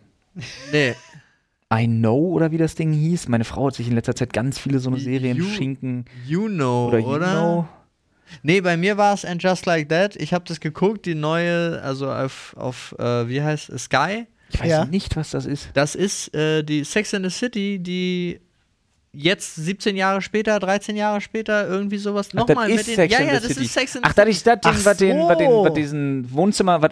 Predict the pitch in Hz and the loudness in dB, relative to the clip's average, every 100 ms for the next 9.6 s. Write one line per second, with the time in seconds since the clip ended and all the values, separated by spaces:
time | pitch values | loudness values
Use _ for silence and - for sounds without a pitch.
0 | - 233 247 208 165 262 254 214 185 202 | 6 6 6 4 4 4 4 4 4 4
1 | 220 220 202 160 156 143 135 135 110 139 | 4 4 4 4 6 6 6 4 4 4
2 | 135 135 123 180 180 196 214 214 202 - | 2 2 4 4 6 6 6 4 4 2
3 | 220 220 214 208 185 196 240 - 233 190 | 4 4 4 0 0 2 2 2 2 4
4 | 214 220 220 185 175 175 135 120 139 180 | 4 4 2 2 2 2 2 0 2 2
5 | 170 180 175 175 175 156 160 160 185 190 | 2 2 2 4 2 -2 -8 0 4 6
6 | 196 196 190 180 180 185 208 - 262 - | 4 2 2 4 4 4 2 2 -2 -2
7 | - 208 220 247 302 370 - - - - | 2 4 6 6 4 2 -4 -16 -16 0
8 | 208 196 185 185 190 180 202 - 214 160 | 4 6 4 2 -2 0 -2 2 2 4
9 | 240 - - - - | 2 0 -8 -14 0